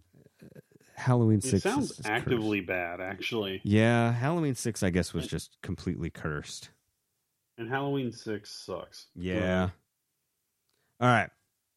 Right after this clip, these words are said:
Speaker 1: Halloween seven, Two Faces of Evil. It appears the Shape is up to his old tricks again when a babysitter is murdered,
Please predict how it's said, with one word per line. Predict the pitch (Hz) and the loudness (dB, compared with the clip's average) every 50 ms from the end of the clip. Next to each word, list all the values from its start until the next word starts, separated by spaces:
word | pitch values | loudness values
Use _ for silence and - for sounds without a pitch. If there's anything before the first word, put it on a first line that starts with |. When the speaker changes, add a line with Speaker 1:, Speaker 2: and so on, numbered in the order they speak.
| _ - - _ - | _ -20 -20 _ 2
Speaker 1:
Halloween | - 170 190 202 196 196 202 190 175 | 4 6 6 6 6 6 6 6 4
seven, | - - - - 208 196 175 156 135 104 85 78 - - _ - | 2 0 0 4 6 6 8 8 8 6 4 2 -4 -8 _ 0
Two | - - 160 160 139 | 4 6 6 6 6
Faces | - 160 151 147 139 - 147 135 120 | 6 6 8 8 8 6 4 4 4
of | 131 120 131 | 4 4 4
Evil. | 139 135 123 107 101 85 76 76 - _ _ _ _ _ _ _ _ _ _ _ _ _ _ _ - | 4 4 4 2 0 -2 -4 -6 -12 _ _ _ _ _ _ _ _ _ _ _ _ _ _ _ 4
It | 117 104 | 4 6
appears | 98 - 127 127 139 143 147 147 151 151 147 - - _ _ _ _ - | 6 8 8 8 8 8 6 6 4 2 2 -2 -6 _ _ _ _ 2
the | - - | 2 2
Shape | - - 156 147 151 - 143 | 4 6 6 8 8 8 6
is | 131 120 143 | 6 6 6
up | 143 - | 6 6
to | - 135 | 6 6
his | 127 123 127 | 8 8 8
old | 156 175 165 - | 8 6 6 6
tricks | - 202 180 - - | 6 6 6 4 2
again | 151 139 147 135 131 | 4 6 6 8 8
when | 127 120 120 | 6 6 6
a | |
babysitter | 104 98 113 117 127 131 120 - - 131 127 135 127 | 6 6 6 8 8 6 6 6 6 6 6 6 6
is | 117 107 | 4 4
murdered, | 123 127 139 135 123 107 95 87 | 4 6 6 8 8 6 4 2